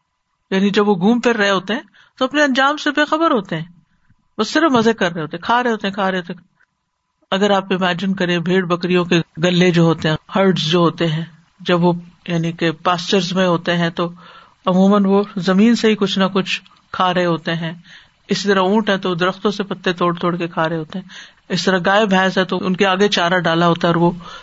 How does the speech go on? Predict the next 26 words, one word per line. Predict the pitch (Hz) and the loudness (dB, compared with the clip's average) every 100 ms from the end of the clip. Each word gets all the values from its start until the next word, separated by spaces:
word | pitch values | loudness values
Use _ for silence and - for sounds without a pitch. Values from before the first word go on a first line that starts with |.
| - | -6
کھا | 202 196 | 0 2
رہے | 190 | 2
ہوتے | 180 180 | 2 0
ہیں، | 175 | 0
کھا | 170 | 0
رہے | 170 | 0
ہوتے | 170 170 | 0 -2
ہیں، | |
کھا | 175 165 | 0 -2
رہے | 170 | -2
ہوتے | 170 | -2
ہیں، | 175 | -2
جب | 175 | 0
تک | 185 - | -2 -2
ختم | 180 190 | 0 4
نہیں | 190 | 6
ہو | 180 | 6
جاتا | 170 175 190 - - | 4 0 -4 -10 -6
کھائے | 208 208 | 0 2
چلے | 208 190 | 2 2
جاتے | 190 185 - | 2 -2 -4
ہیں، | 214 - - - - - _ 208 | -8 -8 -20 -20 -20 -20 _ 2
یعنی | 202 | 4
بے | 175 190 | 4 4
سوچے | 190 196 196 | 4 2 2
سمجھے۔ | 190 185 196 | 0 2 2